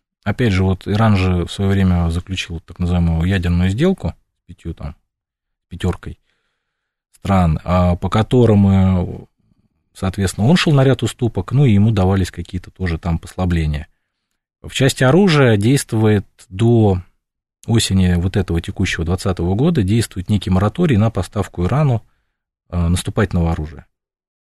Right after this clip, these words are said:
А, вот. Но, э, Ирану можно поставлять оружие, нелет-, ну, так называемое нелетальное.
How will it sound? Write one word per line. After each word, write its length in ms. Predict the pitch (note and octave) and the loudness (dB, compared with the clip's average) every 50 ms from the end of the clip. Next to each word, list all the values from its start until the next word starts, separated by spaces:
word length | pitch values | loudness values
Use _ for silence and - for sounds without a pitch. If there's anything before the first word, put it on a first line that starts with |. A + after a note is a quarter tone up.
| _ _ _ _ _ _ _ _ _ _ _ _ _ | _ _ _ _ _ _ _ _ _ _ _ _ _
А, 180 | - E2 E2 D#2+ | -8 -6 -4 -2
вот. 380 | D#2+ E2 F2+ G2+ G2 F2+ - - | -2 -2 0 0 0 0 -2 -2
Но, 800 | - F#2+ G#2 A2+ A#2 A#2+ A#2+ A#2+ A#2 A2 G#2 G2+ - G2+ G2+ G2 G2+ | -2 0 2 4 4 4 4 4 4 4 2 2 2 2 2 2 2
э, 40 | G#2+ | 2
Ирану 240 | B2+ E3+ F#3 D3 | 4 4 4 4
можно 240 | A#2+ C#3 C3 B2 A2+ | 4 4 2 2 0
поставлять 580 | - - G2+ - - G#2 G#2 A#2 C3 B2+ - A#2+ | -2 -4 -8 -6 -4 -2 0 2 2 0 0 0
оружие, 340 | G#2+ C3 D#3 E3 C3 A#2 G2 | 0 2 2 2 2 4 4
нелет-, 280 | G#2+ A2+ A#2 B2+ - - | 4 4 2 0 0 0
ну, 120 | D3+ D3+ | -2 -2
так 200 | - - F#2 - | 0 -2 -4 -4
называемое 300 | - G2 A2 A#2 G2+ G2 | 0 0 2 4 4 4
нелетальное. 680 | G2 G2+ A2 - - G#2 F#2+ F2+ E2+ E2 D#2 D#2 D#2 - | 4 4 2 0 0 0 0 2 2 0 0 -2 -6 -10